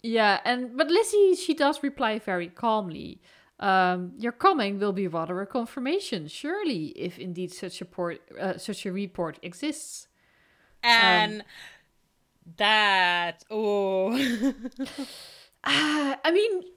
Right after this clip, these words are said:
Speaker 1: like I said, she says it very calmly, and, um, she, there's no anger, no heat in her voice,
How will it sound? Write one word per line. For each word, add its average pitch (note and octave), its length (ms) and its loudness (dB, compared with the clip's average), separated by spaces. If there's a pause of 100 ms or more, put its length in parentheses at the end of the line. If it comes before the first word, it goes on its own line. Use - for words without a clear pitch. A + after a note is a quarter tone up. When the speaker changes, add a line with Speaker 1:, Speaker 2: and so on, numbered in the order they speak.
(120)
Speaker 1:
like D#4+ 280 4
I E4+ 100 2
said, C#4 240 0
she F4+ 180 2
says E4 380 2
it F#4+ 100 -4
very C4+ 440 2
calmly, G#3+ 760 0
and, A#3+ 460 -4 (180)
um, G3 800 -2 (400)
she, D4 320 -2
there's C4 280 4
no D4 180 4
anger, C4 500 2
no C#4 160 2
heat B3+ 280 0
in B3 140 -4
her A3 200 -2
voice, F#3+ 560 0